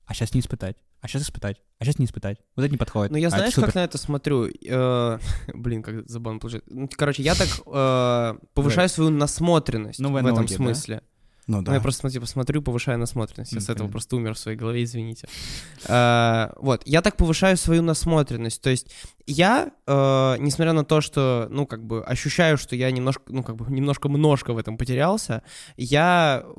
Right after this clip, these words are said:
Speaker 2: пока выбираю проживать новый опыт, потому что он все равно каждый раз мне что-то привносит в жизнь,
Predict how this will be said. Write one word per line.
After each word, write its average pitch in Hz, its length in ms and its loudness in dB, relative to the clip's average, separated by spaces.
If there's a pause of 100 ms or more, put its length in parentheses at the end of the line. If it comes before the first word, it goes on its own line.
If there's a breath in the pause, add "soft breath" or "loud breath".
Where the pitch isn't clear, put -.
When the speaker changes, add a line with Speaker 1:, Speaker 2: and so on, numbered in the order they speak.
Speaker 2:
пока 160 200 6
выбираю 156 440 6
проживать 156 580 6
новый 139 280 2
опыт, 233 280 2
потому 147 300 0
что - 200 -4
он 147 120 0
все - 140 0
равно 160 200 2
каждый 143 240 0
раз 170 220 2
мне 156 80 0
что-то - 340 -2
привносит 135 600 2
в 120 40 -8
жизнь, 233 440 0